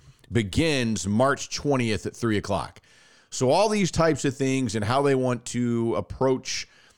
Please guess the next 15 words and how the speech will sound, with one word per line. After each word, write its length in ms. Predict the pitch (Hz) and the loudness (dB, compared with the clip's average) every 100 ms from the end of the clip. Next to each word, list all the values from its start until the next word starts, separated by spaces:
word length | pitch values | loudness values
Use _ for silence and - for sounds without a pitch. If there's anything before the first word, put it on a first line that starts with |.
| - | -4
the 80 | 113 | -2
different 540 | 98 127 135 117 117 | 0 0 0 -4 -8
levels 440 | 123 127 127 123 107 | 0 2 2 2 2
of 80 | |
the 120 | 101 104 | 4 4
offseason 500 | 98 87 107 90 101 | 4 2 -2 -2 -2
with 140 | 92 | -4
free 280 | - 131 123 | 0 4 4
agency 500 | 120 110 107 113 110 | 4 0 -4 -2 -2
and 120 | 92 | -2
the 40 | |
draft 520 | 82 95 113 113 110 101 | -2 0 2 2 0 -2
and 80 | |
how 160 | 92 120 | 0 2
they're 240 | 113 107 | 2 0